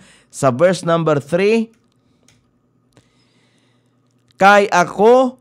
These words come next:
kaniadto lalaking anak sa akong amahan, linghod og bugtong pinalangga diha sa panan-aw sa akong inahan." Verse number four,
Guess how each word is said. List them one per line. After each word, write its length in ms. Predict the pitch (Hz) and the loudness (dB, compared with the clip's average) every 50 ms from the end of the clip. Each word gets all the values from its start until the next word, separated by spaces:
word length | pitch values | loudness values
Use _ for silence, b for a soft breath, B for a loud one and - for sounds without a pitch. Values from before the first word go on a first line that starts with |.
| _ | _
kaniadto 720 | _ - 147 151 170 160 175 170 165 156 190 202 208 220 202 | _ -4 -2 -2 0 0 0 -2 -2 -2 -4 -2 -2 0 0
lalaking 560 | 165 156 151 160 170 175 175 185 170 151 147 | 0 2 2 2 0 0 -2 -4 -4 -4 -4
anak 400 | 156 165 180 202 202 196 - - | -2 -2 -2 -2 -2 -4 -8 -8
sa 240 | - 180 151 151 151 | -6 -4 -2 -2 -4
akong 160 | 156 165 147 | -4 -6 -4
amahan, 720 | 131 135 135 135 131 143 165 190 208 220 226 220 220 233 _ _ _ _ _ _ _ _ _ _ _ _ _ _ _ _ _ - | -4 -4 -4 -4 -2 0 0 0 0 0 -2 -4 -6 -8 _ _ _ _ _ _ _ _ _ _ _ _ _ _ _ _ _ -4
linghod 880 | 123 170 226 254 262 262 254 208 175 170 196 208 202 175 139 113 92 - _ _ _ _ | 0 2 2 2 2 2 0 0 0 0 0 0 0 -2 -2 -4 -10 -18 _ _ _ _
og 200 | - 180 180 156 139 131 | 0 0 0 0 -4 -2
bugtong 680 | 151 214 220 208 180 - - - 196 196 190 180 175 - | 0 0 0 0 -4 -10 -6 -4 -2 -2 -2 -4 -6 -6
pinalangga 760 | - 165 151 147 143 139 131 123 117 117 143 139 - - - _ | -6 -4 -4 -2 -2 -2 -2 -2 0 0 0 0 0 -4 -8 _
diha 280 | 110 117 143 165 170 131 | -4 -2 0 0 0 -2
sa 200 | 151 - 165 143 - | -4 -6 -8 -8 -6
panan-aw 560 | - 151 170 190 208 202 - - 160 151 143 | -4 -2 -2 -2 -2 -2 -4 -2 -2 -2 -2
sa 320 | 127 - - 147 117 131 | -2 -4 -6 -4 -4 -4
akong 240 | 131 131 135 123 - - | -4 -6 -8 -10 -8 -8
inahan." 640 | 104 107 110 104 113 131 135 123 107 95 85 78 - - _ _ _ _ _ _ _ _ _ _ _ _ _ _ _ _ _ _ _ _ _ _ _ _ _ _ | -6 -6 -4 -2 -2 -2 -2 -2 -4 -6 -8 -10 -14 -20 _ _ _ _ _ _ _ _ _ _ _ _ _ _ _ _ _ _ _ _ _ _ _ _ _ _
Verse 400 | - 233 180 208 208 185 - - | 0 2 2 2 2 -2 -4 -4
number 480 | 180 180 185 185 185 175 175 170 156 143 | -4 -2 -2 -2 0 0 0 0 -2 -4
four, 560 | - 185 196 202 208 220 226 226 226 214 | -6 -4 -2 -2 0 0 0 0 -2 -4